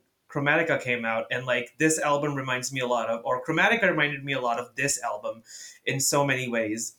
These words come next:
especially in the sense that, like, part of the message of both of them is, like, "Okay, like, just dance freely and, like, dance your pain away," which was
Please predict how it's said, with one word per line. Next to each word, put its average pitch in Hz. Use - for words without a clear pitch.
especially 185
in 156
the 147
sense 139
that, 131
like, 120
part 139
of 135
the 135
message 123
of 113
both 120
of 107
them 110
is, 110
like, 110
"Okay, 120
like, 107
just 143
dance 127
freely 131
and, 117
like, 117
dance 123
your 117
pain 113
away," 98
which 110
was 110